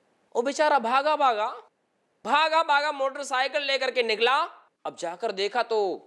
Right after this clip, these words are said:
اس کے بھائی کا ایکسیڈنٹ نہیں ہوا ہے۔ اب دوبارہ اس کو فون کرتا ہے تو ادھر سے ہنسنے کی آواز آتی ہے اور ساتھ ساتھ میں کیا کہتا ہے؟ اپریل فول۔ استغفر اللہ۔ یہ مسلمان حرکتیں کرتا ہے،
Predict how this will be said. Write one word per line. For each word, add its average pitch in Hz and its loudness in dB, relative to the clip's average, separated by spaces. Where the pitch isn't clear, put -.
اس - -20
کے 117 -12
بھائی 117 -2
کا 160 0
ایکسیڈنٹ 196 0
نہیں 370 2
ہوا 370 4
ہے۔ 494 -10
اب 151 -4
دوبارہ 196 2
اس 240 0
کو 226 -4
فون 247 -6
کرتا 233 2
ہے 254 -2
تو 151 -10
ادھر 190 0
سے 208 -2
ہنسنے 214 -2
کی 233 -2
آواز 233 2
آتی 214 0
ہے 277 -2
اور 139 -4
ساتھ 170 0
ساتھ 170 0
میں 175 -6
کیا 185 0
کہتا 185 0
ہے؟ 190 -2
اپریل 143 -4
فول۔ 98 -18
استغفر - -16
اللہ۔ - -18
یہ 139 -6
مسلمان 165 -2
حرکتیں 165 -2
کرتا 139 -4
ہے، 98 -10